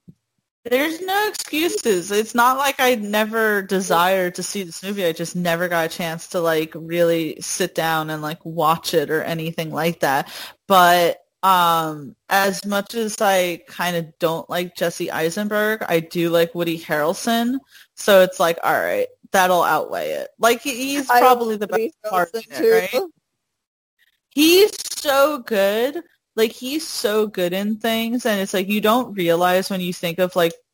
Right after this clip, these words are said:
Speaker 1: like, okay, when you think of great actors, right? Like, of modern day, like, who are still working, you're like, Brad Pitt, you know, um, Robert Downey Junior, um, frickin' Mahershala Ali, right? You're like,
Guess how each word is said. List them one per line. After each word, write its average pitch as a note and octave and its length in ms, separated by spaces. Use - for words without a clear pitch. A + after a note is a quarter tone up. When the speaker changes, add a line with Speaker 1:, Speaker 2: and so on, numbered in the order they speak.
Speaker 1:
like, A3 200
okay, G#3+ 220
when F#3+ 160
you A3+ 80
think A#3+ 180
of A3+ 180
great E3+ 360
actors, - 580
right? D#3 400
Like, E3+ 180
of F3 220
modern E3 480
day, C#2+ 460
like, F#3 280
who G#3 140
are F#3+ 80
still G3 360
working, E3 420
you're D3+ 160
like, G#2 300
Brad G3+ 460
Pitt, D#3 440
you G3 180
know, D#3+ 480
um, D#3 800
Robert A3 340
Downey G3 280
Junior, D#3+ 760
um, E3+ 880
frickin' F3+ 500
Mahershala F#3+ 840
Ali, F3 520
right? E3 300
You're F#3 140
like, F3 200